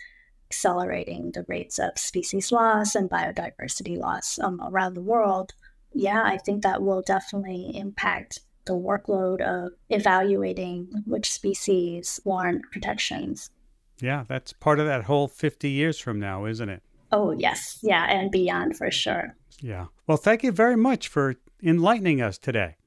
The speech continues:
Speaker 1: Yeah, thank you so much for having me. This was great.
Speaker 2: Doctor Judy Chi Castaldo, biologist for the U S Fish and Wildlife Services Branch of Species Status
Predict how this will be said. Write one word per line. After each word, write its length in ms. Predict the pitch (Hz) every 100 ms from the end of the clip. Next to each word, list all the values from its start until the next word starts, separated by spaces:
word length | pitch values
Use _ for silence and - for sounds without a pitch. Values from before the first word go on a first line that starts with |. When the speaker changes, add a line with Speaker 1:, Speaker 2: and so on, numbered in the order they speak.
| _ _ - -
Speaker 1:
Yeah, 280 | 220 277 269
thank 200 | 226 220
you 120 | 240 240
so 200 | 233 214
much 200 | 214 -
for 140 | 214
having 360 | 208 208 226 214
me. 140 | 202
This 180 | 202 -
was 140 | 214
great. 400 | - 107 110 - - - - -
Speaker 2:
Doctor 320 | - 120 - 110
Judy 440 | 131 139 139 127
Chi 360 | - - 147 143
Castaldo, 800 | 139 - 151 143 143 170 202 175
biologist 720 | 127 120 135 139 147 139 -
for 160 | - 117
the 120 | 110
U 160 | 127 131
S 100 | -
Fish 260 | 147 -
and 140 | 120 110
Wildlife 400 | 113 123 123 -
Services 500 | 135 120 - 120 107
Branch 540 | 117 117 117 - - _ _ _ -
of 100 | 107
Species 800 | - - 170 - 180 160 - - _
Status 640 | - - 170 175 175 165